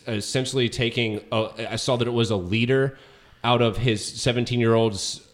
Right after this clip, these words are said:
son, or blood out of his seventeen-year-old son and, like, transfusing it into his own to help himself stay youthful or whatever.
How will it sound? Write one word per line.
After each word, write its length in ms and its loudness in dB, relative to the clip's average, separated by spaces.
son, 640 0
or 140 0
blood 500 2
out 140 4
of 80 -4
his 120 -2
seventeen-year-old 720 0
son 460 0
and, 360 -2
like, 240 -4
transfusing 580 -2
it 80 2
into 220 0
his 160 0
own 260 2
to 140 -2
help 220 0
himself 400 -2
stay 240 -2
youthful 480 -4
or 120 0
whatever. 460 -2